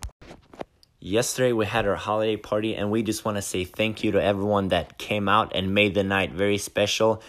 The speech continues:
It's great to hang out with you, the community outside the gym, and thank you for coming out. Uh, hopefully you had a fun time as well and you weren't too tired, got to work out today or just rest up for tomorrow. Tomorrow we are going to do our December monthly benchmark, and this is our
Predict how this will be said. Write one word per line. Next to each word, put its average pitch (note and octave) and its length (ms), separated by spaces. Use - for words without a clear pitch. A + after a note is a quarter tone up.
It's - 220
great B2 240
to A#2+ 80
hang A#2 200
out G2+ 160
with G2 200
you, A2 120
the G#2+ 120
community A2 480
outside G#2 480
the G2+ 80
gym, G#2+ 420
and F#2 340
thank C3+ 360
you D#3 160
for B2 200
coming B2+ 280
out. D3 300
Uh, F#2 220
hopefully A2+ 320
you A2 80
had G#2+ 140
a - 20
fun G#2+ 260
time G#2 300
as F#2+ 160
well G#2+ 400
and F2+ 420
you F#2+ 120
weren't G2 240
too F#2+ 140
tired, G2+ 340
got F#2+ 140
to F#2+ 100
work F#2 240
out F#2 160
today F#2 240
or F2+ 120
just E2+ 240
rest E2+ 280
up D#2+ 100
for E2 160
tomorrow. D#2 460
Tomorrow A#2+ 420
we A2+ 220
are A2+ 140
going A2 260
to - 160
do G#2 220
our G2 200
December G#2 720
monthly G2+ 440
benchmark, A2 680
and G2 180
this G#2 240
is F#2+ 160
our F2 320